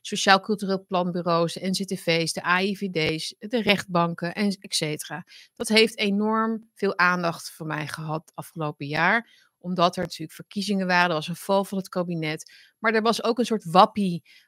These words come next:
of corona-evaluatie. Sorry, gaat ie weer, die natuurlijk niet van de grond is gekomen, maar ondertussen wel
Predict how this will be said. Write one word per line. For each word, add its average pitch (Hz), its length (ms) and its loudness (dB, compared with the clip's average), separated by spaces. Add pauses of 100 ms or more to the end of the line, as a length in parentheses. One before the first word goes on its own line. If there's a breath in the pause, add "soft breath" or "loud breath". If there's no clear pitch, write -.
of - 120 -12
corona-evaluatie. 151 1500 4 (220)
Sorry, 135 400 -14
gaat - 200 -14
ie 151 80 -8
weer, 147 200 -10 (600 loud breath)
die 208 140 4
natuurlijk 214 280 4
niet 220 140 2
van 202 120 0
de 175 60 0
grond 247 300 2
is 202 120 -4
gekomen, 151 500 -4
maar 196 100 0
ondertussen 214 580 -2
wel 185 680 4